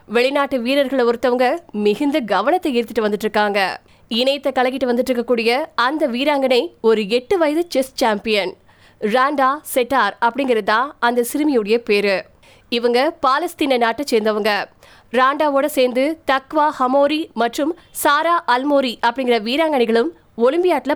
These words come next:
பங்கேற்றிருக்காங்க. ராண்டா ஆறு வயதிற்கு உட்பட்டோர் தரவரிசையில உலகின் இரண்டாவது செஸ் வீராங்கனை. பாலஸ்தீன மகளிருக்கான சாம்பியன்ஷிப்ல பங்கேற்றிருக்கக்கூடிய ராண்டா இரண்டாம் இடத்தை பிடிச்சிருக்காங்க. இதன் மூலமா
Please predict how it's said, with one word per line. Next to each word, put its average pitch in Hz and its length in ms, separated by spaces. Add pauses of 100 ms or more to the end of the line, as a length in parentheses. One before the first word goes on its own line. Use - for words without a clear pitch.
பங்கேற்றிருக்காங்க. 214 600 (460)
ராண்டா 262 340 (320)
ஆறு 285 220
வயதிற்கு 311 360
உட்பட்டோர் 285 500
தரவரிசையில 254 520 (560)
உலகின் 294 380 (220)
இரண்டாவது 302 380 (100)
செஸ் 254 240
வீராங்கனை. 226 480 (580)
பாலஸ்தீன 285 500 (100)
மகளிருக்கான 269 600
சாம்பியன்ஷிப்ல 254 600 (340)
பங்கேற்றிருக்கக்கூடிய 277 760 (140)
ராண்டா 233 320 (500)
இரண்டாம் 339 340
இடத்தை 233 240
பிடிச்சிருக்காங்க. 214 540 (800)
இதன் 339 220
மூலமா 277 300